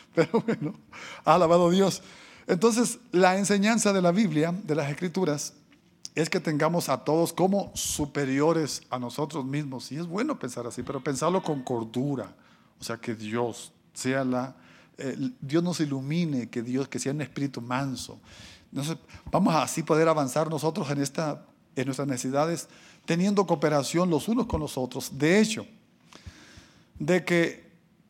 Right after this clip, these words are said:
cuando, o sea, el hecho de que uno sirva a otro no quiere decir que sea inferior.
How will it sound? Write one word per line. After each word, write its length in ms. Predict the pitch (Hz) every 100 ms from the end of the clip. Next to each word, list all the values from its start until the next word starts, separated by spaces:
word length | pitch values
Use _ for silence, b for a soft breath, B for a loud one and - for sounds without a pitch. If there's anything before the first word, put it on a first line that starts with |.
| _ _ -
cuando, 600 | 180 180 175 175 - - -
o 100 | 160
sea, 140 | 190
el 80 | 185
hecho 180 | 226 202
de 100 | 175
que 100 | 156
uno 220 | 220 247
sirva 420 | 233 220 208 180
a 60 | 156
otro 440 | 180 208 208 185
no 220 | 147 185
quiere 160 | 202 220
decir 280 | 196 214 220
que 120 | 180
sea 180 | 170 190
inferior. 560 | 196 160 139 156 185